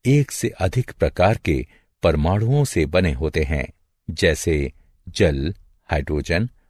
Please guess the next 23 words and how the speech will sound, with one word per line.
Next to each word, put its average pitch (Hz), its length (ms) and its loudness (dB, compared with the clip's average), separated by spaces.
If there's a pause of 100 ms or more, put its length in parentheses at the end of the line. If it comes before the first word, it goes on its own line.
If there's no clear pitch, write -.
(100)
और 76 280 0
ऑक्सीजन 104 600 0 (280)
परमाणुओं 95 540 4
से 110 160 -2
मिलकर 78 400 0
बना 98 260 2
होता 76 300 0
है। - 260 -4 (1300)
कार्बन 127 360 6
डाइऑक्साइड 110 760 2 (400)
कार्बन 123 480 4
और 82 360 2
ऑक्सीजन 113 680 0 (340)
परमाणुओं 87 560 2
से 101 160 -2
मिलकर 73 360 0
बनी 80 240 0
है। 67 280 -2 (1300)
खाने 131 300 4
वाला 92 260 4
नमक 95 420 0 (280)
सोडियम 113 600 0 (100)
और 73 360 -2